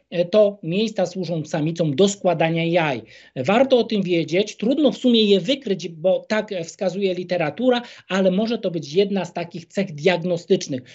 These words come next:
gdy szukamy, e, miejsc żerowania, e, szkodnika. Chrząszcze, drodzy państwo, możemy także uznać za stadium szkodliwe tego gatunku, mają aparat gębowy typu gryzącego,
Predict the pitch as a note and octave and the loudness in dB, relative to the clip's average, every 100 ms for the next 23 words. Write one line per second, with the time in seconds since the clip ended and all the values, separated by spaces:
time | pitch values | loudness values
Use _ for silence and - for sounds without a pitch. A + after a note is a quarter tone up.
0 | - D3 F#3+ - - G3 - G#3+ B3 A3 | -16 -2 0 0 -2 -4 -2 0 2 2
1 | G3 - _ C#3 D3+ D3+ C#3+ C#3 D#3+ A3+ | 0 -4 _ -4 0 0 0 0 4 4
2 | B3 - - C3 F#3+ G3+ F3 D#3 F3+ F3+ | 4 -2 -8 0 4 6 4 2 0 0
3 | F3 F3 _ - D#3 D#3+ D#3+ F#3 - - | -2 -6 _ -10 -4 -2 -2 -6 -10 -18
4 | - F#3 D#3 F#3+ - - - _ _ _ | -4 -2 4 4 4 -2 -20 _ _ _
5 | _ _ _ _ _ _ _ _ _ - | _ _ _ _ _ _ _ _ _ -20
6 | - - - D#4+ E4+ - C#4 G3 E3+ C3+ | -20 -12 -4 0 0 2 2 4 2 0
7 | C3+ A#3+ D4 C4 - A3 G3+ - - F#3 | -8 -2 -2 -2 0 2 2 -4 -4 0
8 | G#3 F#3+ D3+ B2 - G3 A3+ F#3+ G3+ F3+ | 2 2 0 -4 -4 -4 -2 0 0 -2
9 | _ A#3+ F#3+ F#3 C#3 C3+ F#3+ D3 - _ | _ -4 -2 -4 -6 -2 0 0 -8 _
10 | - - G#3+ A3 F3 D#3 B2 - C3+ A#2 | -20 -8 -4 -2 -4 -6 -8 -8 -6 -4
11 | G3+ B3+ C4+ B3+ B3 A3+ A#3+ A#3+ A#3 G#3+ | 0 2 4 4 2 2 0 -2 -4 -2
12 | A3 G3+ - _ G3+ A3 G3+ E3 C#3+ - | -4 -4 -6 _ -2 2 2 0 -2 -8
13 | D3 F3 D#3+ C3+ D3 C3+ C#3 A#2 A2+ A2 | -6 -4 -4 -4 -4 -2 -2 -4 -10 -14
14 | G#2 D#3+ G#3+ D4 D4+ F4+ C4 | -4 0 4 2 2 2 2